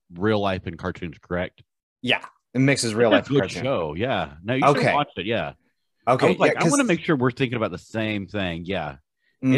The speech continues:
Speaker 1: It's funny.
Speaker 2: Yeah, like, the dad's a, the dad's, like, a really big rabbit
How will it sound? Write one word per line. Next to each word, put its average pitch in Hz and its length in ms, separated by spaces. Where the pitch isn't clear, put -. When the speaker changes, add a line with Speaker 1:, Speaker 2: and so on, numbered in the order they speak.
Speaker 1:
It's 131 100
funny. 78 460
Speaker 2:
Yeah, 123 140
like, 123 140
the 127 80
dad's 127 300
a, 123 180
the 117 380
dad's, 120 240
like, 117 80
a 120 60
really 120 180
big 113 160
rabbit 101 500